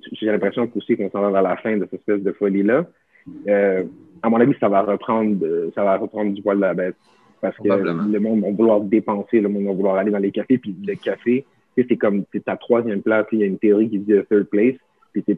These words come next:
Speaker 1: chez toi, t'as ton travail, mais t'as besoin d'un troisième lieu où est-ce que tu socialises. Puis je trouve que le café de jour, c'est un peu comme le bar de nuit.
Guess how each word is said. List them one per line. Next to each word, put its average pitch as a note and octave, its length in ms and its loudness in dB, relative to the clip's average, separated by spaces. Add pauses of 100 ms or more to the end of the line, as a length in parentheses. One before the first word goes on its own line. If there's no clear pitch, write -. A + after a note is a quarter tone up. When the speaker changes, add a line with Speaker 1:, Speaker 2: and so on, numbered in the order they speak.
Speaker 1:
chez - 200 -6
toi, A#2 200 4
t'as A2+ 120 0
ton G2+ 120 -4
travail, G#2 380 0
mais G#2+ 100 0
t'as G2 100 -2
besoin G2 220 -2
d'un G2+ 120 -2
troisième G#2+ 520 0
lieu A#2 140 6
où G#2 100 4
est-ce - 80 -14
que G#2 60 -4
tu F#2 180 -10
socialises. G#2 520 -2 (380)
Puis G#2+ 160 -4
je - 60 -10
trouve B2+ 160 0
que - 80 2
le G#2 160 4
café - 380 0
de G#2 180 2
jour, C3 300 6
c'est A2 60 -4
un G2+ 40 -4
peu A#2+ 140 4
comme G#2+ 160 2
le F#2+ 80 2
bar G#2 220 4
de G#2 100 2
nuit. A2 200 -2